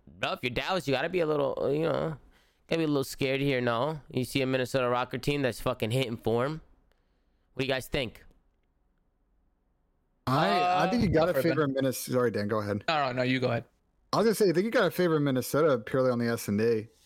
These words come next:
Speaker 2: I think, I think Respawn will depend on the vetoes, but I don't really like, is there a map where Dallas is better than Minnesota in the S and D map pool right now?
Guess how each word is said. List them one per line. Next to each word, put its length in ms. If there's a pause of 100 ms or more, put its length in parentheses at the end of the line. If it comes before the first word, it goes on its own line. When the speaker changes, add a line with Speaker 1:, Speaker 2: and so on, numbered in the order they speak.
(180)
Speaker 2:
I 80
think, 260
I 140
think 160
Respawn 400
will 100
depend 260
on 80
the 80
vetoes, 400
but 140
I 80
don't 220
really 200
like, 220
is 140
there 120
a 40
map 280
where 80
Dallas 360
is 60
better 200
than 120
Minnesota 420
in 140
the 240
S 160
and 100
D 60
map 200
pool 140
right 100
now? 220